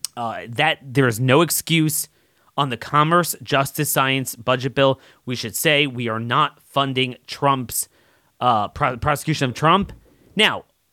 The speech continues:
he's not the only thing that matters. There are other reforms that need to be pushed in. As I mentioned, the F B I authorization comes due, uh,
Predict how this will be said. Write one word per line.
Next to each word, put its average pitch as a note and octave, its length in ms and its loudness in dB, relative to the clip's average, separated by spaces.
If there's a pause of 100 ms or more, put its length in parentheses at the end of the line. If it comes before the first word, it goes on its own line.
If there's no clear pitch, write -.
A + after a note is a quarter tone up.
(160)
he's G#3 240 2
not F3 240 2
the D3 60 2
only D3+ 240 6
thing C#3 180 0
that B2 140 0
matters. C3+ 420 0
There C#3 120 0
are B2 180 -4
other F3+ 340 0
reforms C3 480 -4
that B2+ 80 -6
need A#2+ 120 -6
to A2 60 -12
be G#2 100 -8
pushed - 300 -8
in. F#3 240 4 (440)
As D3+ 160 2
I C#3 80 2
mentioned, D#3+ 420 0
the - 120 -2
F D3+ 180 0
B D#3+ 180 2
I C#3 240 4
authorization C3+ 1120 2
comes B2 520 -4 (180)
due, C#3+ 520 -2 (760)
uh, G#2 600 0